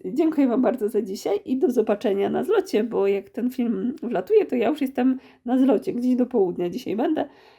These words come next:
Dzisiaj w sensie w sobotę i w niedzielę, y, też jakoś tak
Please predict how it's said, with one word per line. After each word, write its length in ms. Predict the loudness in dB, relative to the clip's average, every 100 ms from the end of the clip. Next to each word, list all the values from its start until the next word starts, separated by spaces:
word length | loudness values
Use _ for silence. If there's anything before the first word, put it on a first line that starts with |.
| _
Dzisiaj 260 | -4 -2 -2
w 40 |
sensie 280 | -4 -6 -10
w 40 |
sobotę 400 | -2 -2 0 -4 -8 _ _ -2
i 340 | 2 4 2
w 60 | 0
niedzielę, 640 | -2 0 0 0 -2 -6 -8
y, 280 | -8 -8 -10 _
też 240 | -12 -8
jakoś 380 | -8 -10 -12 -16
tak 360 | -16 -16 -18